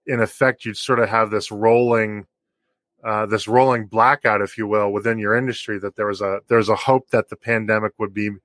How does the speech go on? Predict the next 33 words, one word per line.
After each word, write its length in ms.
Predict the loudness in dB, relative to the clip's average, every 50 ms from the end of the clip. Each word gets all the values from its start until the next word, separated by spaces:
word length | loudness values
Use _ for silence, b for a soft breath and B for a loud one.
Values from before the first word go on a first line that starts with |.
| _ _ _ _ _ _ _ _ _ -4
would 140 | -2 2 2
be 100 | 2 4
measured 400 | 4 2 2 2 0 -2 -4 -4
in 160 | -4 -6 -2
weeks 320 | 0 0 0 -2 -4 -8
as 80 | -6 -6
opposed 420 | -6 -4 0 0 0 0 0 -4
to 80 | -8 -6
months 460 | 0 2 2 2 2 0 -4 -8 -8
in 100 | -6 -6
its 220 | -6 -8 -8 -10
duration. 760 | -6 -2 -2 0 2 2 2 2 0 -4 -8 -10 -10 -12 -16 _ _ _ _ _ _ _ _ _
And 180 | -8 -6 -4 2
therefore, 680 | 2 4 4 2 0 -2 2 2 4 4 4 2 0 _ _ _ _ _ -12
uh, 200 | -10 -8 -8 -6
all 240 | 0 2 4 4 4
your 140 | 4 2 2
resources 760 | 0 0 0 0 0 2 2 2 2 0 -4 -8 -8 -6 -2
were, 400 | 0 2 2 2 2 0 -2 _ _ _ _ _ _ _ _ _ -2
or 100 | -2 0
many 240 | 2 2 2 2 2
of 80 | 0 0
your 120 | 0 0
resources 600 | 0 0 -2 -2 -2 0 0 0 0 -2 -6 -4
were 120 | -2 -2
in 60 | -2 -2
effect 360 | -2 -2 -2 -2 0 0 2
occupied 640 | 2 2 0 -2 -6 -4 0 0 2 2 0 0 0
by 120 | -2 -2
continuing 520 | -2 -4 -10 -8 -6 -6 -4 -4 -4 -4
to, 120 | -4 -6 -6 -6
to 160 | -8 -8 -8
reset 640 | -6 -4 -4 -4 -4 -4 -2 2 2 2 2 0